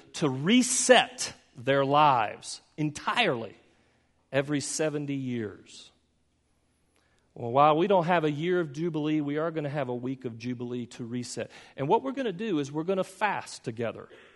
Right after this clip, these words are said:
And I'm gonna give you the joy of choosing what you're gonna fast from. Some of you might fast from food. I've been doing that on and off for the last month, trying to learn how to do it again because it's been a long time for me.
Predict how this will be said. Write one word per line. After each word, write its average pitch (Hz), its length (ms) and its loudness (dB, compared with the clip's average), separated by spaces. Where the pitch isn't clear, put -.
And 165 100 4
I'm 311 180 6
gonna 294 140 2
give 190 240 -2
you 220 500 2
the 127 120 -4
joy 180 500 4
of 180 180 -4
choosing 156 540 -2
what 147 160 0
you're 175 180 0
gonna 175 200 0
fast 175 400 0
from. 156 320 0
Some 294 240 2
of 254 100 0
you 143 140 2
might 147 240 2
fast 160 320 2
from 196 120 -8
food. 196 340 -4
I've 151 180 6
been 180 160 0
doing 180 300 4
that 185 280 4
on 147 180 6
and 185 80 2
off 185 240 4
for 175 80 -4
the 156 60 -2
last 160 340 4
month, 180 320 2
trying 190 360 2
to 180 60 2
learn 190 360 2
how 170 160 2
to 165 80 0
do 196 180 0
it 165 60 4
again 135 300 -2
because 143 220 -6
it's 143 100 -6
been 180 140 0
a 190 40 2
long 180 180 0
time 196 240 2
for 120 120 -12
me. - 160 -16